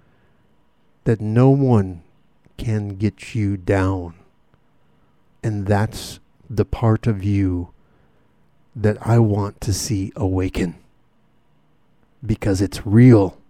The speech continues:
That's you. If you've been attracted to computer games and movies, and why? What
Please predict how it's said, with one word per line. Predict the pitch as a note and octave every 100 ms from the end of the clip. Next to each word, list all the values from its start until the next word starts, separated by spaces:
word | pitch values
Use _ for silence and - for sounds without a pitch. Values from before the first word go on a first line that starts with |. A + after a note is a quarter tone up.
| _ _ _ _ _ _ _ -
That's | G#2 G#2+ A#2 -
you. | A#2+ A2+ G2+ E2+ - _ _ _ _ _ _ _ _ _ _ _ _ _ _ _ _ _ -
If | G#2+
you've | C3+ C3+ - _ _ -
been | G#2+ B2
attracted | C3+ - - C#3+ - C#3+ C3+ A2
to | - C#3 C3 B2 - _ _ _ _ _ _ _ _ _ _ -
computer | - C3 A#2 D3+ C3+
games | A#2 A2+ A#2 A#2 A2 A2
and | A2 A2
movies, | G2+ A2+ A#2+ A2 A#2 A2 G#2+ G#2 -
and | G#2 G2+ - _ _
why? | D#3+ F3 D3 - _ _ _ _ _ _ _ _ _
What | - A2 G#2 C#3+